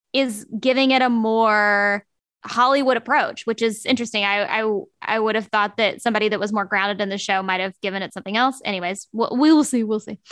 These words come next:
Uh, David Rooney from The Hollywood Reporter says, "What distinguishes the material from many similar gay coming-of-age stories is that coming out isn't a factor." So it kind of basically says that, like, the story of the show is not like,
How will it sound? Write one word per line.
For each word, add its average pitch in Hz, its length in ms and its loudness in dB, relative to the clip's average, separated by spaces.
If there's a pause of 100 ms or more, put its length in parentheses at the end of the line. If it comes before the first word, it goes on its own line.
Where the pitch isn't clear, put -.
(240)
Uh, 233 80 -2
David 247 300 2
Rooney 247 220 2
from 233 140 0
The 208 80 2
Hollywood 196 320 0
Reporter 220 380 -2
says, 202 200 -2
"What 208 200 -4
distinguishes 285 580 -4
the 247 80 -6
material 196 480 -2
from 196 300 -4
many 247 260 2
similar 220 400 -2
gay 196 300 -2
coming-of-age 190 560 -4
stories 294 420 0 (240)
is 247 140 -2
that 269 200 0
coming 226 320 -2
out 202 260 -2
isn't 202 280 -6
a 196 80 -8
factor." - 600 -6 (300)
So 226 320 2
it 233 160 2
kind 254 260 -2
of 196 60 -14 (120)
basically 247 380 0
says 214 240 -4
that, 208 160 -2
like, 196 260 -2 (800)
the 240 120 -2
story 269 320 2
of 254 60 2
the 240 80 0
show 240 160 2
is 214 160 0
not 220 160 -2
like, 214 260 -2